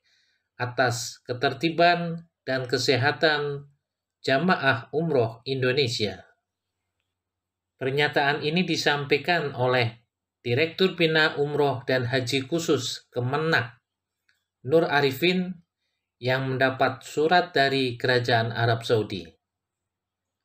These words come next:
Karena itu, Kementerian Agama mengizinkan umroh jamaah Indonesia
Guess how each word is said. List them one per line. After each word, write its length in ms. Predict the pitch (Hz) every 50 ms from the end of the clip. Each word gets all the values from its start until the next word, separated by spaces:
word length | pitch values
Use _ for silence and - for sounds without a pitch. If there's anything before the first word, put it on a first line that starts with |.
| _ _ _ _ _ _ _
Karena 320 | _ 113 117 113 123 123 123
itu, 480 | 127 123 120 - 185 208 220 214 220 - _ _ _ _
Kementerian 560 | _ - 127 127 131 123 120 147 139 135 139
Agama 800 | 131 127 127 120 139 131 127 139 151 165 185 202 214 226 - _ _ _
mengizinkan 1040 | 120 123 139 139 139 139 139 127 - - 165 180 190 190 - 190 185 190 196 190 -
umroh 560 | 156 160 165 160 170 170 170 170 170 - - _ _ _ _ -
jamaah 600 | 127 127 127 139 143 135 139 151 156 156 - - 139
Indonesia 880 | 139 139 135 139 135 151 151 143 - 165 160 156 156 151 147 - -